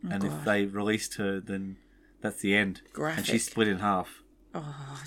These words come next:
Speaker 1: Jesus. <laughs> Like a wiener.
Speaker 2: Like a wiener?
Speaker 1: Um, <laughs>
Speaker 2: She split her wiener? Sorry.
Speaker 1: So,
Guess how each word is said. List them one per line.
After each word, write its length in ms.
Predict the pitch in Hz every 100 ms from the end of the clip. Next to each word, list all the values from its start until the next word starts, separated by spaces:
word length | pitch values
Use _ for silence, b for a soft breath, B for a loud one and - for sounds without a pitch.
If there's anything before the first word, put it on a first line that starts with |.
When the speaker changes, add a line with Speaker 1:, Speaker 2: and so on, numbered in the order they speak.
| -
Speaker 1:
Jesus. 580 | - - - - - -
<laughs> 100 | 262
Like 180 | - 180
a 60 | 175 -
wiener. 360 | 180 170 156 - B B
Speaker 2:
Like 160 | 107 117
a 40 |
wiener? 400 | 95 101 104 147 - B -
Speaker 1:
Um, 240 | 190 190 -
<laughs> 120 | - 254
Speaker 2:
She 120 | -
split 260 | 220 165 165
her 100 | 107
wiener? 360 | 92 110 185 - _ B B B B _ - - -
Sorry. 220 | - 92 82 - - B B B B B
Speaker 1:
So, 400 | - 220 208 196